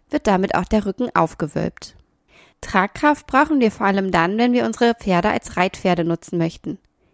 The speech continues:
Pferde sind ja nicht als Lastentiere geboren. Es sind Lauftiere und werden von uns zu Reitpferden gemacht. Um unser Gewicht auf dem Rücken tragen zu können, ohne gesundheitliche Schäden zu nehmen,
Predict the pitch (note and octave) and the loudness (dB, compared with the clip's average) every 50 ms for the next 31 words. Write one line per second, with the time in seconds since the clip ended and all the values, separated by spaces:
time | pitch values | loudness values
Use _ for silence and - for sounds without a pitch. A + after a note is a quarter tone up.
0 | _ _ _ - A3 G#3 G3+ G#3+ G3 G3 G#3 F#3+ F#3+ F#3+ F#3 F#3+ - G#3+ - - | _ _ _ 0 0 2 2 2 0 0 -2 0 0 0 0 -2 -2 -6 -6 -4
1 | - F3+ F#3+ G#3+ G#3+ - - - F3 - - - D#3+ D#3+ D3+ - D#3+ D#3+ - D#3 | -2 0 0 0 -2 -4 -8 -8 -10 -6 -2 -2 -2 -2 -2 -6 -6 -4 -4 -4
2 | D3 E3 F#3 - _ - - - - - _ _ - G3 - - F#3 F3 F3 F3 | -4 -4 -6 -14 _ -20 -20 -20 -20 -20 _ _ -6 -4 -4 -4 -4 -2 2 2
3 | F3 F#3+ G3+ - - - B3+ C4 C4 C#4 C#4 - - - _ _ _ - D4 C4+ | 2 2 0 -4 -4 0 0 2 2 0 -2 -2 -10 -20 _ _ _ -4 -4 0
4 | - F#3+ F#3+ F#3+ G3 G#3 - A3+ A3+ G3 - F#3+ F#3+ F#3+ - - _ - A#3+ - | 0 0 2 2 0 -2 -2 -2 -2 -2 -2 -4 -4 -6 -8 -12 _ -4 -2 0
5 | E3+ D#3+ E3 D#3 - - F#3+ F3+ F3+ F#3+ G3 G#3 A3+ G3+ F3+ F3 - - - - | 2 0 0 0 -2 -2 0 0 0 0 0 -2 0 0 -2 -2 -4 -10 -20 -20
6 | - _ _ _ _ _ _ _ - - _ - G#3 - A#3+ B3 B3 C4 A#3 A3+ | -20 _ _ _ _ _ _ _ -20 -10 _ -6 -4 -2 -2 2 2 2 2 2
7 | A#3 A#3+ D4+ - - - G#3+ - - G3+ F#3 F3+ G#3+ G#3 - G3+ - - - G3 | 2 0 0 -2 0 -4 -4 -2 -2 -2 -2 0 -2 -2 -4 -4 -8 -4 -2 2
8 | F#3 G3+ A3+ A3+ - - A3 - - G#3+ G3+ G3+ G3+ G3 - G3 A3 A3 G#3+ G3+ | 2 2 2 0 -6 -6 -6 -2 0 0 2 2 0 0 0 0 0 0 0 0
9 | G#3+ G3+ G#3+ G3+ G3+ G3+ G#3 - G3 F#3 - F#3 - - - A#3 D4 C#4 A#3 - | 0 0 0 -2 -2 -4 -6 -4 -6 -6 -6 -6 -6 -2 0 0 0 0 -2 -4
10 | - F3 E3 E3 E3 E3+ F3 F#3+ A3+ | -2 -2 0 2 2 2 0 -2 -4